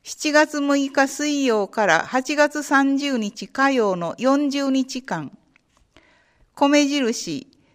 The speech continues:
土曜、日曜休み。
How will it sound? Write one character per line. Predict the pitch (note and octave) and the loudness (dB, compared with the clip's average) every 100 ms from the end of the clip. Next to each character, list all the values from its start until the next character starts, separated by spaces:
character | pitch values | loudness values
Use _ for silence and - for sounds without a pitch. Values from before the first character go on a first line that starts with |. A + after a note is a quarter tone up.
| - | -14
土 | A3 D4 D#4 | -2 2 4
曜、 | C4+ G#3+ E3 - | 4 4 0 -2
日 | A3 A3+ - C#4+ | -2 -2 -2 0
曜 | A3+ E3+ | 2 0
休 | - G#3 - A#3+ | -2 -4 -4 -6
み。 | A3 G#3+ G#3 | -4 -4 -6